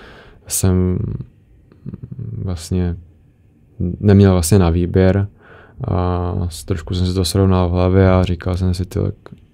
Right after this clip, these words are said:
jednou jsem si to chtěl stejně vyzkoušet, teď je tady takováhle šance, takže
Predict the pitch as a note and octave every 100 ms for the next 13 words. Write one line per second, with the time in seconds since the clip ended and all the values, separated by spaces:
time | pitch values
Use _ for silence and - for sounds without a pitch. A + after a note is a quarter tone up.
0 | _ _ - - E2+ - - F#2 F2+ F2+
1 | F#2 F#2+ F#2+ F2+ - G2+ F#2 F2+ F2+ F2+
2 | - G2 F2+ F#2 F#2 F#2 F2+ F#2 F#2 E2+
3 | F#2+ F2+ F#2+ F#2 F2+ F2+ G2+ G2+ G#2 -
4 | - - - - G2 F2+ F#2+ F#2+ F2+